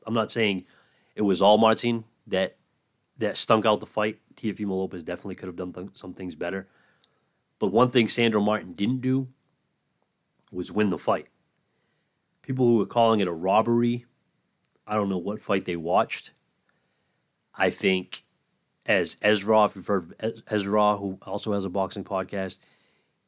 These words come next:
he made a great point and said, Are these people grading this fight or judging this fight or scoring this fight on a curve? Are we going in there with an expectation of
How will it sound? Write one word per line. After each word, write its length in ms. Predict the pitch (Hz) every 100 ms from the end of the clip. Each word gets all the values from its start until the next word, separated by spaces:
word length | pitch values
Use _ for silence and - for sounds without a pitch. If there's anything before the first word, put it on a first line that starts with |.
| _ _
he 120 | -
made 160 | 110 107
a 60 | 92
great 240 | 95 95
point 280 | - 98 85
and 100 | -
said, 280 | 92 90 - -
Are 60 | 95
these 220 | 110 120
people 500 | - 104 98 95 - _ _ _ _ _ _ _ _ _ _ _ _ _ 95
grading 440 | 87 98 107 107
this 200 | 98 92
fight 380 | - 95 85 - _ -
or 140 | 87
judging 400 | 80 98 101 101
this 140 | 92 -
fight 340 | - 82 80
or 60 | -
scoring 380 | - 104 107 98
this 100 | 92
fight 220 | 95 87
on 140 | 87
a 40 | 76 -
curve? 440 | - 107 135 - _ _ _ _ _ _ _ _ -
Are 120 | 98
we 400 | 101 110 107 98 -
going 300 | 113 113 113
in 80 | 110
there 120 | 104
with 120 | 95
an 80 | 98
expectation 800 | 101 - - - 113 101 117 113
of 340 | 101 90 -